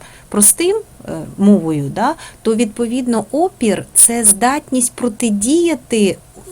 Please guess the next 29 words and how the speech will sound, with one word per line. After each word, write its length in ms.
оцій 440
дії 580
електричного 840
струму 420
всередині 580
провідника. 720
Ми 100
з 20
вами 200
сказали, 580
що 300
якщо 500
електричне 800
поле 340
відсутнє, 720
то 140
всередині 640
провідника 680
електричні 600
заряди 440
рухаються 540
хаотично. 800
Як 220
тільки 360
ми 100
підключаємо 800
джерело 680
електричного 680
струму, 500